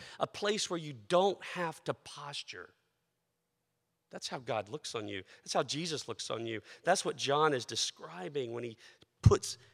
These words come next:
flames in his eyes. His voice, like many waters, maybe an echo of Ezekiel chapter one.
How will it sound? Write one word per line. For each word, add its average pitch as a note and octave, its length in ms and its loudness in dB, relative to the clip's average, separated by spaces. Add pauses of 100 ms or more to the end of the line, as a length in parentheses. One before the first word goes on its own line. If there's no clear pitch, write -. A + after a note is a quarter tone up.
(160)
flames F3+ 580 0
in C3 80 -2
his B2 260 -2
eyes. A#2 800 -6 (1500)
His - 120 -14
voice, C#3+ 480 -2
like A#2+ 160 -2
many C3+ 180 -4
waters, A#2+ 560 0 (2250)
maybe A#2+ 300 -2
an A2+ 80 2
echo G#2+ 640 0
of G#2 440 -2
Ezekiel G2+ 720 -4
chapter G#2 380 -6
one. F#2 400 -8